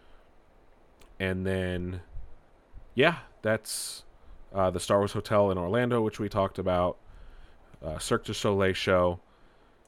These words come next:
But, uh, let me actually, that's kinda just brief stuff. Let me see what else I can find.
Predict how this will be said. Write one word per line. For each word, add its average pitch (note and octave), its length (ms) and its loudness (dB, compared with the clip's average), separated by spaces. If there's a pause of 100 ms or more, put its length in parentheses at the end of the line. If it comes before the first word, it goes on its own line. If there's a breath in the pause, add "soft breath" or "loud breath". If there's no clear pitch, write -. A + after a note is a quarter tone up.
(200)
But, - 580 2 (280)
uh, G2 220 -10
let B2+ 100 -6
me D3 80 -4
actually, G2+ 420 -6 (1040)
that's B2+ 200 -10
kinda A2 260 -4
just F2+ 260 -8
brief F#2 380 -4
stuff. F2 300 -8
Let G#2+ 100 -4
me A2+ 100 -6
see F#2+ 580 -6 (960 soft breath)
what F2 160 -2
else E2+ 200 -2
I D#2+ 60 -6
can D#2+ 160 -8
find. E2 840 -6